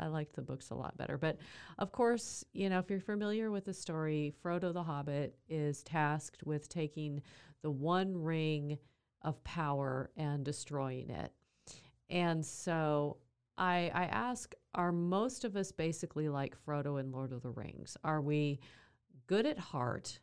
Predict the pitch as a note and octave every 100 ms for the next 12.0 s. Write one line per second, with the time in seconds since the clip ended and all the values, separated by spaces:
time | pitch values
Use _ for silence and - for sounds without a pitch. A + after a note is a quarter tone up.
0 | _ _ E3 C3 C3 - D#3 F3+ G3 F3
1 | D3 - D#3 C3+ C3+ D#3+ F#3 F#3+ F#3+ G3+
2 | - C#3 C#3 C3+ - - - _ _ _
3 | _ _ D#3 D#3 - F3+ G3+ A#3+ A#3 F3+
4 | C#3+ C3 - C#3 C3+ C#3 - - _ _
5 | _ _ D#3 D#3+ - - - - G3 F#3+
6 | G3 E3 D3+ D3+ D3+ - D3 B2 G#2+ B2+
7 | D#3 D3 C3+ D3+ F#3 G3+ F3 E3+ D#3+ D3
8 | C#3 C#3 - - F#3+ F#3 G3+ F3+ E3 E3
9 | - D3 C3+ C3 C#3+ C3+ C3 D3+ - E3
10 | D#3 D3+ D#3 E3 - G3 D3+ C3+ B2 B2+
11 | - _ _ _ _ _ - D3+ C#3